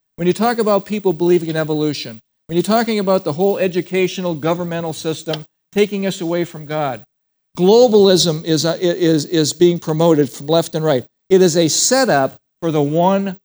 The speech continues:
world ruler. And you want to know what this guy is going to be like. Well, you get a little peek of him in Second Thessalonians chapter two, verse nine. The coming of the lawless one, this is the Antichrist,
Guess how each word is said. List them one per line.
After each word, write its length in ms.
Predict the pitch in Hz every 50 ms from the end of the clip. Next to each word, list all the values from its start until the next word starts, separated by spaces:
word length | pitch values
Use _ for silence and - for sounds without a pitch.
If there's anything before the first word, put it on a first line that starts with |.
| _ _
world 540 | - 147 151 165 165 170 170 160 156 147 143 _
ruler. 440 | - 139 151 165 170 165 147 123 104 95 - _ _ _ _ _ _ _ _ -
And 120 | 143 147
you 120 | 156 175
want 180 | 190 220 254 269
to 60 | 247
know 200 | 226 226 240 240
what 160 | 226 196 170
this 200 | - 170 156 -
guy 180 | - 175 170 165
is 140 | 165 147 -
going 200 | 160 160 165 165
to 80 | 156
be 200 | 151 156 180 185
like. 300 | 175 151 131 117 120 -
Well, 80 | 143 143
you 100 | 151 151
get 140 | 147 185 180
a 40 | 175
little 280 | 180 208 226 208 156 135 135 - _ _ _ _ _ _ _ _ _ _ _ _ _ _ _ _ _ _ _
peek 260 | - - 269 262 -
of 140 | 156 127 117
him 240 | 131 135 143 156 - _ _ _ _ _ _ _
in 100 | - 147
Second 400 | 147 - - 202 214 214 214 190
Thessalonians 880 | 190 185 175 160 - - 156 151 147 147 151 151 151 151 151 160 - - _ _ _ _ _
chapter 400 | - 175 175 180 180 - 175 165
two, 260 | 156 - 175 165 160
verse 340 | 139 147 151 147 143 - -
nine. 200 | 175 170 151 139
The 80 | 139 139
coming 460 | - - 214 226 254 262 247 254 233
of 220 | - 202 202 175
the 100 | 180 175
lawless 720 | 170 170 170 185 185 196 202 208 208 196 170 147 131 - -
one, 220 | 131 127 135 147
this 180 | 143 147 - 190
is 140 | 165 156
the 160 | 160 156 156 165
Antichrist, 800 | 175 180 175 160 143 - - 127 123 127 139 139 - - -